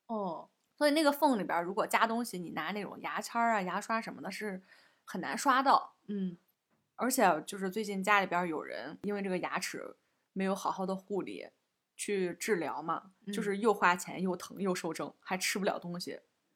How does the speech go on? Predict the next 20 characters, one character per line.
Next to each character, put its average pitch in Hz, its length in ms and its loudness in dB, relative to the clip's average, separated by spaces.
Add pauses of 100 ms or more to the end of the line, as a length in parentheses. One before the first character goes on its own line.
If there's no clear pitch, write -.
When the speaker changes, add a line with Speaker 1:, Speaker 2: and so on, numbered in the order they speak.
Speaker 1:
对。 202 400 2
Speaker 2:
就 208 120 -10
真 269 200 0
的 247 140 8
很 208 200 -2
痛 240 240 0
苦， - 200 -8 (100)
所 - 180 -2
以 220 60 6
我 190 180 4
觉 180 120 0
得 170 120 4
还 190 160 -4
是 202 120 0
有 180 120 4
必 202 180 0
要 240 140 12
好 - 160 8
好 202 160 4
的 190 360 4